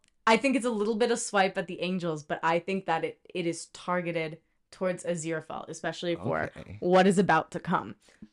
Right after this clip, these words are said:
Speaker 1: Um, so the angels leave. Muriel stays. Muriel goes off and reads a book. Um, or not yet. Uh, but the Metatron says to Aziraphale, "Can I have a word?"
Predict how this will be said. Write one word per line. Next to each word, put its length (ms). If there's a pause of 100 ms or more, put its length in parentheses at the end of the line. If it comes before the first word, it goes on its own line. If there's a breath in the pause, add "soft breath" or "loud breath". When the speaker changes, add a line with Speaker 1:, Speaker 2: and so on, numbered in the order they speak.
(520)
Speaker 1:
Um, 480 (140)
so 800 (580)
the 120
angels 400
leave. 460 (100)
Muriel 480
stays. 580
Muriel 340
goes 280
off 260
and 260 (920)
reads 200
a 40
book. 300 (180)
Um, 460
or 160
not 200
yet. 220 (160)
Uh, 280
but 560 (1200 soft breath)
the 180
Metatron 760
says 200
to 80
Aziraphale, 420
"Can 120
I 80
have 200
a 40
word?" 480